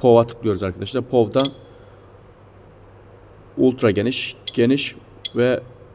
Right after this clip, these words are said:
eğilmeyi düzelt. Buna tıklıyoruz. Bu telefon çekimi düz.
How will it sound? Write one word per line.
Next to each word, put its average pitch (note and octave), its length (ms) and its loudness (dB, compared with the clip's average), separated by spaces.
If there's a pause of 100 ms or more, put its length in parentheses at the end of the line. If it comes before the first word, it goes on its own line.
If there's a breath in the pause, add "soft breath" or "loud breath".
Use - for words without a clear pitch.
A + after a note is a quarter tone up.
(680)
eğilmeyi A2+ 540 2
düzelt. G2+ 360 -2 (240)
Buna A#2+ 200 2
tıklıyoruz. G#2 400 -8
Bu C3+ 80 -6
telefon A#2 280 0
çekimi G2 400 -8
düz. G#2+ 240 -2